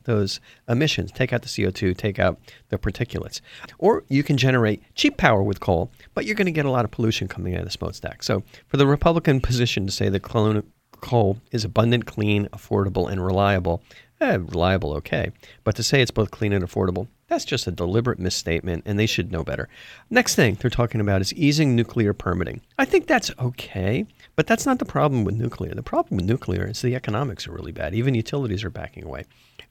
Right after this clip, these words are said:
We have a lot of important safety regulations for nuclear. We need to keep them in place. We don't want to take those away,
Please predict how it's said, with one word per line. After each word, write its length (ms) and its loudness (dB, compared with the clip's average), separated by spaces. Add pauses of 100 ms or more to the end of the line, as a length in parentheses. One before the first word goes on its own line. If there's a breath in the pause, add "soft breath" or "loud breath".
We 220 0
have 160 4
a 40 4
lot 200 6
of 80 0
important 380 -2
safety 280 -2
regulations 640 -2
for 100 -6
nuclear. 400 2
We 160 2
need 240 0
to 60 -16
keep 180 -8
them 80 -6
in 80 -2
place. 320 -4
We 80 2
don't 100 0
want 160 -2
to 40 -14
take 100 -2
those 160 -4
away, 340 0